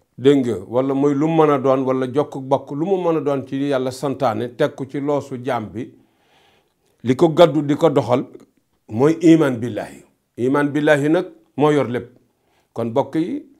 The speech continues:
eh, seen émission Maa Bëgg Rasoul sallallahu alayhi wa sallam,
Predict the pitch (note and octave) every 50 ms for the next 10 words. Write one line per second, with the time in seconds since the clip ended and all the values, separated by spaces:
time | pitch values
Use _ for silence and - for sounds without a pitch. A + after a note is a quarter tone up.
0 | _ _ _ _ _ _ - A#2+ B2+ B2+ C3 B2 B2+ D3+ C#3+ D3+ D3 D3+ D#3 C#3+
1 | - D3+ C3 B2+ C#3 D#3 D#3 C#3+ D3+ C3 C3+ D3 C#3+ C#3 - C#3+ C3+ B2 A#2+ -
2 | C#3 B2+ C3 B2+ C3+ C3 B2+ B2+ B2+ A#2+ B2 B2+ C3 A#2+ A#2+ A#2+ B2 A#2+ - D3+
3 | D3+ D3+ D#3+ A#3+